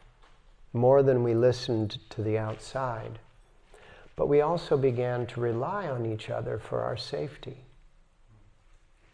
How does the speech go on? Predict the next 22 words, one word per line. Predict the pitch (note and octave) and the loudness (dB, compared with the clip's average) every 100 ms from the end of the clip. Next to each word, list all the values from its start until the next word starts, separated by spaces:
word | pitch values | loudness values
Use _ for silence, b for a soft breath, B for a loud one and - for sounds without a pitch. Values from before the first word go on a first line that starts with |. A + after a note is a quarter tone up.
| B B B - | B B B -2
And | B2+ | 0
so | - C3+ | 4 2
as | C3+ C#3 A#2+ | 4 2 4
we | C3+ | 4
relied | B2+ B2 A#2+ C#3 F3+ E3 | 6 4 4 2 2 0
on | B2 A#2+ | 2 0
each | A2+ - | -2 0
other | A#2+ A2+ | 0 0
for | A2 - A2+ | -2 -2 -2
our | A2+ | -4
safety, | - D3+ D#3 - A2+ | -2 0 0 -2 -2
we | G#2+ A2+ | 0 0
increased | A#2 A2+ - C3 B2+ - - | 0 -4 -2 0 0 -2 -4
the | |
sense | A#2+ - B2 G#2+ A#2 | -4 -2 -2 -2 -6
of | A2 | -8
community, | A#2+ A#2+ C#3+ D#3 A2+ | -4 0 2 2 0
which | G#2+ A2 - | -2 -4 -6
was | G#2+ | -6
a | G#2 | -4
good | - E3 | -2 -4
thing. | D#3 A2 A2+ | -4 -8 -8